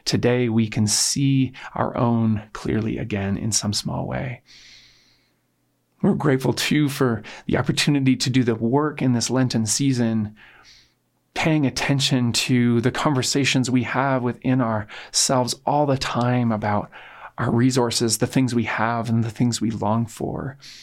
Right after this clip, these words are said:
And we thank you for the gentle ways you press into us and you remind us that we don't need to be anxious and that we don't need to clamor for more.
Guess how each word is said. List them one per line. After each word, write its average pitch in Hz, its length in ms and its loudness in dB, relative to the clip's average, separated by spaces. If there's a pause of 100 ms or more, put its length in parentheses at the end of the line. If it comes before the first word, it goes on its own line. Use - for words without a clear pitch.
(540)
And 135 120 2
we 135 60 4
thank 139 400 0
you 127 300 -2 (640)
for - 120 -2
the 131 60 4
gentle 120 480 0
ways 113 600 -2 (320)
you 120 220 -2 (180)
press - 560 -4 (300)
into 139 520 0
us - 440 -6 (560)
and 127 100 4
you 127 80 4
remind 120 380 2
us 113 160 0
that - 180 -2
we 120 120 4
don't 120 260 2
need 120 180 2
to - 80 0
be 120 240 2
anxious 110 720 -4 (400)
and 120 140 2
that 117 120 0
we 120 120 2
don't 123 240 2
need 120 180 0
to 127 80 2
clamor 117 560 -2
for - 220 -4
more. 110 560 -4